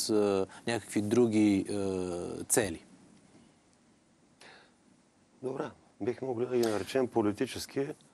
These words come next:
Speaker 1: Предимно.
Speaker 2: Или
Speaker 1: Между-
Speaker 2: или идеологически. Може би, не знам, а,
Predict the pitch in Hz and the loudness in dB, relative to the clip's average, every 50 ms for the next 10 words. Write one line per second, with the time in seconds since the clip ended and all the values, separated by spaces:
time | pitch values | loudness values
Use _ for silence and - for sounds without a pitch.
0 | _ _ _ _ _ _ _ _ _ _ _ _ _ _ _ _ _ _ - 110 | _ _ _ _ _ _ _ _ _ _ _ _ _ _ _ _ _ _ -10 -4
1 | 98 - 101 92 92 107 117 120 110 113 127 - 117 123 139 143 - 117 120 - | -2 0 0 2 2 2 2 2 0 0 -2 0 0 2 4 6 4 4 2 0
2 | - - - - - - - _ _ _ _ _ _ _ _ - _ _ - 120 | -4 -10 -18 -20 -20 -20 -20 _ _ _ _ _ _ _ _ -20 _ _ 0 0
3 | 123 135 151 143 131 113 95 82 95 95 92 85 85 85 85 101 110 - - 123 | 4 4 6 6 6 4 2 2 2 2 2 2 0 0 0 0 -2 0 -2 -4
4 | 107 - - - 131 123 127 123 120 113 107 101 _ _ _ _ _ _ _ _ | -4 -6 -4 0 2 4 4 2 2 -2 -6 -16 _ _ _ _ _ _ _ _
5 | _ _ _ _ _ _ - 120 135 135 160 156 151 165 160 143 - - 123 127 | _ _ _ _ _ _ -2 -2 0 2 0 2 4 2 2 2 0 -4 -4 0
6 | 123 160 185 190 175 123 95 - 92 90 78 92 98 101 101 | 2 4 4 4 4 2 0 -2 -4 -2 -2 -2 -2 -2 -2